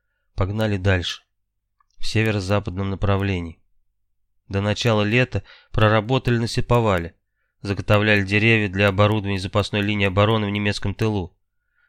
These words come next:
Противник ожидал с началом летней кампании очередного крупномасштабного наступления Красной Армии на Советско-Германском фронте и усиленно готовился к его отражению.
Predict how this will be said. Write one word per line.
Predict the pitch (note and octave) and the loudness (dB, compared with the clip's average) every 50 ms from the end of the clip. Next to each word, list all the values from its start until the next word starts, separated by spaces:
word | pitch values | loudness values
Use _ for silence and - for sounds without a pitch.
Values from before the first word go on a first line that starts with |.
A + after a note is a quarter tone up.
| _ _ | _ _
Противник | - A2 G#2+ G#2 - - D#3+ D#3+ D3 C#3 A2+ - - - | 0 0 0 0 0 0 2 2 4 2 0 0 -2 -8
ожидал | - G#2+ G#2 G#2+ B2 A#2+ A#2+ D3 D3 C#3 A#2 | -8 -6 -2 -2 -2 0 2 2 2 2 0
с | - | -2
началом | A2+ A#2 A2 - C#3+ C3+ C3 A#2+ A#2+ | -4 -4 0 2 2 2 4 2 2
летней | B2+ C3 B2 - B2 A2+ | 0 0 0 -2 -4 -2
кампании | - A#2+ A#2 A#2 A2+ - D3 C#3+ C3+ A2+ | 0 0 0 0 2 2 2 2 2 0
очередного | G#2+ - A#2 A2 A#2 A2 A2+ B2+ C3+ B2+ A#2 | -2 -2 -2 -2 -2 -2 0 0 0 0 0
крупномасштабного | - A#2+ A#2 - A2+ A2 A2 A2+ A2 - - A#2+ A#2+ A2+ A2+ A2+ A2+ | 0 -4 -2 0 0 0 0 0 -2 -2 0 0 0 0 -2 -2 -4
наступления | A2+ A2 - - A#2+ - - A#2 A#2 A2+ A2+ | -4 -4 -4 -6 -6 -4 -2 -2 -2 -2 -2
Красной | - A2 A2+ A2+ - - - B2+ | -2 0 -2 -2 -2 -4 -2 2
Армии | B2+ B2 A2 G2 F2 F2 E2+ | 2 2 2 0 -4 -8 -10
на | F#2 F2+ | -10 -4
Советско-Германском | - - G2+ G2+ F#2+ - - F2+ F2+ G#2 G2 G#2 G#2 G2 - - - F#2 | -2 0 0 0 0 -4 -8 -4 -2 -2 0 0 -2 -2 -4 -6 -8 -8
фронте | - - A#2 G#2+ G2 F#2 - - - _ _ _ _ _ _ _ _ _ _ _ | -6 -4 -2 -2 -2 -4 -6 -12 -18 _ _ _ _ _ _ _ _ _ _ _
и | _ A#2 | _ -2
усиленно | G#2 G2+ - - - B2+ A#2 A2+ A2+ G2+ | -2 -2 -2 0 0 0 0 0 -2 -2
готовился | F#2+ F#2+ F#2+ - - G2+ G2 F#2+ - _ | 0 -2 -2 0 0 -2 -2 -2 -4 _
к | - | -4
его | F#2+ G2 G2 G2 G2 | -4 -2 0 0 -2
отражению. | F#2 - - - G2+ G2+ G2 F#2+ G#2 G2+ F#2 E2+ D#2+ | -2 -4 -6 -2 0 0 0 0 -2 -4 -4 -6 -10